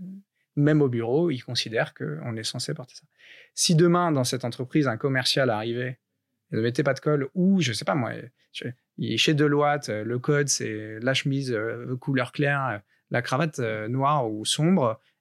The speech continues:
et il débarque avec une cravate rose et une, une chemise jaune, nécessairement, il se fait remarquer. Et nécessairement, c'est aussi une manière de dire, je viens, je n'adhère pas à ce, à ces codes-là. Je, je, je viens exprimer ma différence, euh,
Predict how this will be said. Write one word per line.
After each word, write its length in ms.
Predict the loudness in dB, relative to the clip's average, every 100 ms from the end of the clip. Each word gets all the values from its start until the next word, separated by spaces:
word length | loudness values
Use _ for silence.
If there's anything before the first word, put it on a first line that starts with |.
| -4
et 80 | 0
il 40 |
débarque 300 | 2 0 0
avec 180 | -6 -6
une 120 | -8
cravate 300 | -4 -4 -4
rose 360 | 0 2 2 -2
et 80 | -6
une, 120 | -8
une 180 | -8 -6
chemise 260 | -4 -2
jaune, 300 | 2 4 2 -2 _ _ _ _ _ _ _ _ 2
nécessairement, 640 | 4 6 4 2 2 0
il 80 | 0
se 100 | -2
fait 140 | -2
remarquer. 380 | -2 -2 -2 -4 _ _ _ _ _ _ _ _ _
Et 120 | -4 -2 2
nécessairement, 580 | 4 4 2 0 2 0
c'est 140 | 2
aussi 240 | 2 2
une 60 | 2
manière 240 | 2 -2
de 80 | -2
dire, 220 | -2 -4 -6
je 160 | -10 -10 -12 -16 -16
viens, 240 | -12 -10 -8
je 140 | -2
n'adhère 380 | 0 0 -2 -4
pas 220 | -2 -2
à 60 | -2
ce, 140 | -4 -6 -8
à 100 | -6
ces 140 | -4
codes-là. 300 | -2 -4 -6 _ _ _ -8
Je, 140 | -4 -2
je, 160 | -2 -4 _ _ -8
je 100 | -6
viens 220 | -4 -2
exprimer 580 | 0 0 0 2 2 2
ma 140 | 2
différence, 640 | 0 -4 -2 0 0 -2
euh, 140 | -4